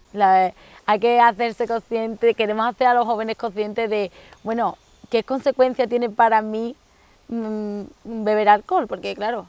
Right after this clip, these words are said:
nosotros no le podemos prohibir a un, a un joven, "Mira, no bebas alcohol", porque no nos van a hacer caso. Si no le hacen caso a sus padres, que llevan toda la vida diciéndoselo, a lo mejor no nos hacen caso a nosotras. Pero sí de-, que sepan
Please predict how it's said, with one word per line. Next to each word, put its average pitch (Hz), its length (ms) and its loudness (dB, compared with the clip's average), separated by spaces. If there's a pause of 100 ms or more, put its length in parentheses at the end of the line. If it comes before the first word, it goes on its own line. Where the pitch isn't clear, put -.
(280)
nosotros 214 320 -6
no 247 80 -2
le 226 120 -4
podemos 208 320 -4
prohibir 190 400 -4
a 185 80 -2
un, 185 500 -10
a 190 180 -4
un 185 520 -12
joven, 185 360 -4 (240)
"Mira, 247 160 0
no 240 80 -4
bebas 240 220 0
alcohol", 208 340 -8 (460)
porque 185 300 -6
no 190 100 -4
nos 208 100 -2
van 202 120 2
a - 40 0
hacer 185 140 -8
caso. 180 240 -2
Si 180 80 -12
no 180 100 -6
le 185 60 2
hacen 208 160 -6
caso 202 160 -8
a 196 60 -10
sus 190 100 -10
padres, 190 300 0
que 190 80 -4
llevan 185 180 -4
toda 190 140 0
la 190 100 2
vida 196 160 -2
diciéndoselo, 202 720 -4 (280)
a 214 80 0
lo 220 60 0
mejor 202 160 -2
no 226 100 -4
nos 220 120 0
hacen 202 180 -8
caso 185 220 -4
a - 20 -4
nosotras. 185 480 -4 (440)
Pero 220 720 2 (120)
sí 240 120 -6
de-, 240 200 2 (240)
que 233 140 0
sepan 254 380 0